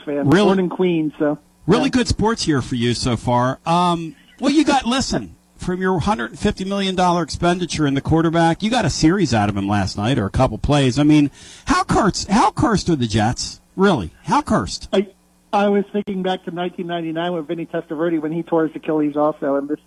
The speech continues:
Speaker 1: this appears to be the same injury. I mean, he's getting an M R I today, but all accounts are that, uh, that's, that's what happened. So, uh, we're gonna have to ride and die with Zach Wilson, I guess, unless we get a veteran quarterback.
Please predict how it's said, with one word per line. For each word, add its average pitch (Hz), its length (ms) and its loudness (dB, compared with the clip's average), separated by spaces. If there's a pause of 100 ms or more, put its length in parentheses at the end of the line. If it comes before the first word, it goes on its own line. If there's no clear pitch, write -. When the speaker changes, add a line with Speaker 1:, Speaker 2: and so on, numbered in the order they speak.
(120)
Speaker 1:
this 160 160 0
appears 160 380 2
to - 60 -16
be 151 80 0
the 143 160 0
same 147 200 4
injury. 143 360 4
I 143 80 4
mean, 147 220 4 (640)
he's 170 220 4
getting 156 280 4
an 147 80 4
M 151 140 4
R 147 180 0
I 156 140 -2
today, 151 300 -4
but 139 220 -8
all 151 200 0
accounts 143 400 -6
are 139 180 -2
that, 131 260 -6
uh, 135 180 0 (100)
that's, 139 220 -2 (180)
that's 147 200 0
what 131 120 -2
happened. 135 380 -2 (100)
So, 135 280 4
uh, 135 100 2 (720)
we're 147 80 2
gonna 156 80 6
have 160 140 0
to 170 60 -2
ride 165 260 2
and 170 100 -2
die 170 160 0
with 165 180 -6
Zach - 200 -4
Wilson, 160 300 -6
I 151 60 -6
guess, 151 220 -6
unless 156 260 -8
we 156 80 -8
get 151 100 -12
a 147 40 -10
veteran - 300 -8
quarterback. 139 480 -10